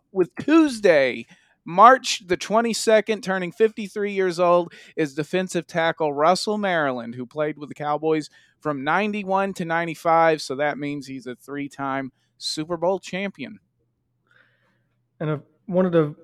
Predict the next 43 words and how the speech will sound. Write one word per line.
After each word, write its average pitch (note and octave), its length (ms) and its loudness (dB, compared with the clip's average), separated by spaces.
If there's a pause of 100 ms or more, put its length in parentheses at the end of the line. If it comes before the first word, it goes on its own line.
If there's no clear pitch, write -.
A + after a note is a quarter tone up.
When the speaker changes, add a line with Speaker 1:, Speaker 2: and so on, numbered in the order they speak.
Speaker 2:
last F3 300 2
times F#3 260 4
you D#3 80 -12
can E3 160 -4
say F#3 220 4
they E3 120 2
valued E3 580 0
the D3+ 300 -4 (200)
defensive E3+ 420 -4
tackle F3+ 340 -2
position C#3 440 -8
is B2 80 -14
kinda D3+ 260 -8
crazy D3+ 340 -4
when C#3 120 -6
you C#3 80 -8
bring C#3+ 200 -6
up C#3+ 140 -8
these C3+ 140 -10
birthday D3+ 420 -4
names, C3+ 400 -8 (440)
the C3+ 60 -8
perspective D3 560 -6
it C3 120 -10
puts D3 240 -6
on C#3+ 160 -6
today's D3 400 -4
roster C3+ 420 -6
when C3+ 100 -8
it C3 80 -12
comes C#3+ 220 -10
to, - 80 -10
like, C#3 100 -6
"Man, F#3 220 -2
he F#3 100 -4
was E3+ 140 -4
a D3+ 60 -6
great E3 280 -2
player. E3+ 280 0
Why F3 160 0
haven't G3 140 -2
we F#3 100 -4
had F3+ 240 -2